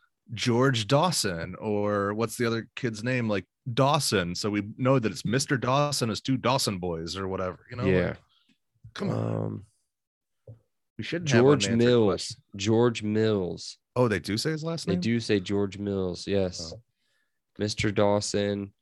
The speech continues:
Speaker 2: I don't know who the other kid is. Um,
Speaker 1: Blonde-haired boy. What, George?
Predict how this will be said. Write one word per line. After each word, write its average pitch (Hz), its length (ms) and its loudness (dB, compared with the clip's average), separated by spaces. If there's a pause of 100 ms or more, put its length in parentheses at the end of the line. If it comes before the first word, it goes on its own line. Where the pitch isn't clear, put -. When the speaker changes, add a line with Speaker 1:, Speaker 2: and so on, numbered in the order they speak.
(1000)
Speaker 2:
I 104 60 0
don't 107 100 0
know 104 80 0
who 101 140 2
the 98 140 6
other 92 200 4
kid 95 320 2
is. 87 480 -4 (280)
Um, 90 320 -2
Speaker 1:
Blonde-haired 98 580 -4
boy. 82 300 -8
What, 78 140 -12 (120)
George? 123 680 -8